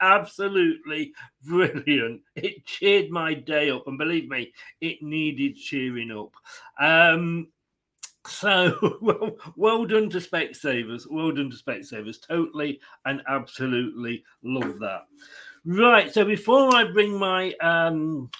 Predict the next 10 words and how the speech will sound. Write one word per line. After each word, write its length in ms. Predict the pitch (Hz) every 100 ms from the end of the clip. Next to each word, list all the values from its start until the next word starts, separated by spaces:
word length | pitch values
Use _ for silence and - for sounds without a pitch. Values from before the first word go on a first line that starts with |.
| _ -
<sighs> 720 | - - - _ _ _ _
friends 480 | - 240 254 247 208
is 120 | 190
a 60 | 175
very 300 | 170 156 151
big 260 | 131 120
word. 420 | 120 117 110 107 -
<laughs> 40 | - _ _
When 220 | 170 202 -
I 180 | 262